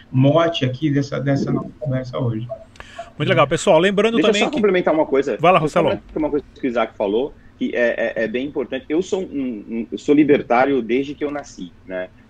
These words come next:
Speaker 3: Mas eu tenho uma, um, uma coisa que eu sempre falo, como é im-, impressionante as pessoas que dizem isso, né? Às vezes falam, e, e eu sou um deles, mas eu sei como agir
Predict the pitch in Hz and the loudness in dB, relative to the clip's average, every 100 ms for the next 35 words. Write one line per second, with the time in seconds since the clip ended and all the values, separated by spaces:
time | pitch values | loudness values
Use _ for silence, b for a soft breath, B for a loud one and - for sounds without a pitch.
0 | - 110 120 - - 175 202 170 131 127 | -4 -2 -2 0 -2 0 -2 -2 -2 -4
1 | 127 123 - 143 135 143 151 147 123 - | -4 -4 -2 -2 -2 -2 -2 -4 -6 0
2 | 120 131 139 131 160 127 135 143 - 180 | 0 0 -2 -2 -2 -2 -4 -2 0 -2
3 | - 123 123 139 - 127 131 127 - 110 | -2 -4 -4 -8 -6 -4 -2 -4 -8 -8
4 | 117 123 120 104 98 - 90 90 - 92 | -6 -4 -4 -4 -4 -6 -4 -2 0 0
5 | 110 110 - 107 95 123 143 151 165 196 | 0 0 2 4 4 4 4 6 6 6
6 | - 165 131 135 139 147 147 143 139 - | 4 4 4 4 4 -2 0 -2 -2 -2
7 | 131 120 120 143 147 147 135 131 110 95 | -2 -2 2 2 2 -4 -2 -2 -4 -6
8 | 104 | -8